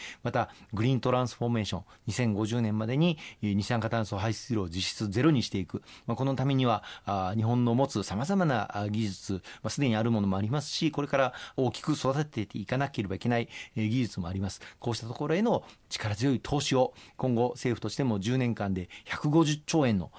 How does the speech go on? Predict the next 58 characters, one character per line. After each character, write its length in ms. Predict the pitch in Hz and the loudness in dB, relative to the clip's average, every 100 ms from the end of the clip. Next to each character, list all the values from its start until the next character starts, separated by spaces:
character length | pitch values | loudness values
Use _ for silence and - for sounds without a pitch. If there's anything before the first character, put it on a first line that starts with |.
| - | -8
投 140 | - | -4
資 120 | 107 104 | -2 -2
を 60 | |
行 100 | 113 | -2
う 180 | 110 104 | -2 -2
と 160 | 80 - | -6 -6
い 60 | 110 | -2
う 80 | 107 | -2
目 160 | 107 | -2
標 160 | - 104 | -4 -6
を 40 | |
掲 200 | - - | -6 -6
げ 140 | 110 110 | -4 -4
て、 220 | 113 104 - - - | -4 -6 -8 -16 -10
今 120 | 110 | -4
年 160 | 117 | -2
か 100 | - | 4
ら、 200 | 135 135 - - - | 4 4 -2 -16 -4
あ 60 | 101 98 | -2 0
ー、 40 | 98 | 0
ま 120 | 135 | 2
ず 100 | 127 | 2
は 100 | 95 | 2
二 140 | 110 | 2
十 160 | 123 151 | 2 0
兆 260 | 151 160 | 0 2
円 140 | 143 131 | 2 2
分 180 | 127 113 - - | 0 -2 -10 -6
先 240 | - 127 | -2 0
行 160 | 127 120 | 0 -2
投 180 | 123 | 0
資 120 | 110 87 | -2 -4
を 40 | |
政 260 | - 117 98 | -4 -4 -4
府 100 | 95 | -4
で、 200 | 98 101 | -4 -4
え 220 | 101 92 | -4 -4
ー、 40 | 92 | -4
行 160 | 113 | -4
っ 80 | 110 | -4
て 120 | - | -4
い 20 | |
く 80 | 110 | -6
と 160 | - - - - | -6 -10 -14 -6
い 60 | 143 | -2
う 60 | |
こ 80 | 147 | 0
と 60 | 117 | 0
も 100 | 98 | -2
決 140 | - | -2
め 100 | 107 | -2
て 100 | 110 | 0
お 60 | 120 | -2
り 60 | |
ま 100 | 165 | -2
す 120 | 156 | -2
の 80 | 123 | -2
で、 160 | 120 | -2